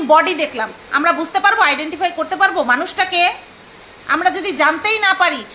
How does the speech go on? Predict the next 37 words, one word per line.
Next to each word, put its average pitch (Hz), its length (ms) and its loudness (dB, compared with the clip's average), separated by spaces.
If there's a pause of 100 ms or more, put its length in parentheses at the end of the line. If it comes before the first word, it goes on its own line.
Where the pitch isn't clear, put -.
(120)
যে 269 100 -4
কাকে 294 340 0
নিয়ে 359 240 -4
বলা 277 300 2
হচ্ছে, 311 380 -4 (280)
ব্লগারদের 330 560 2
তো 523 80 2
কোনো 523 180 2
বাধ্যবাধকতা 494 680 0
থাকে 226 260 -6
না, 185 120 -12 (440)
তাই 453 140 -2
না? 605 80 -4 (320)
কন্ট্রোভার্সি 453 540 0
ক্রিয়েটারদের 339 520 -2
বাধ্যবাধকতা 240 680 -6
থাকে। - 460 -18 (100)
তাহলে 427 200 2
সেখানে 403 440 -2
টিয়ার 330 240 2
এমন 427 280 -2
কিসের 453 300 -2
বাধ্যবাধকতা 381 800 2 (240)
যে 370 140 -2
ও 453 80 2
বলতেই 339 380 0
পারছে 427 300 0
না 349 160 2
যে 349 100 -2
ও 370 60 4
কার, 349 300 4 (160)
কাকে 330 260 0
উদ্দেশ্য 370 340 -4
করে 339 160 2
বলছে? 285 280 0
আর 330 240 2
সেই 392 340 -2